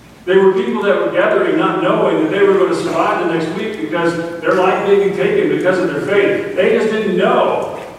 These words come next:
But they came together and they couldn't help themselves but encourage each other and to love their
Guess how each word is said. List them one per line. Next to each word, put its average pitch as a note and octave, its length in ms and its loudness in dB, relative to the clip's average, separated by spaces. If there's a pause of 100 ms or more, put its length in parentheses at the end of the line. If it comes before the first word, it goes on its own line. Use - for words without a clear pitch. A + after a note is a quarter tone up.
(160)
But F#3+ 140 2
they G3 160 4
came - 260 0
together A3+ 380 0
and G3+ 100 2
they - 220 2
couldn't - 280 -4
help G3+ 280 0
themselves F#3 420 2
but E3+ 120 -4
encourage F#3+ 640 -2
each F#3 60 -2
other F3 520 0
and E3 180 -4
to D#3+ 100 0
love F3+ 400 0
their F#3 260 0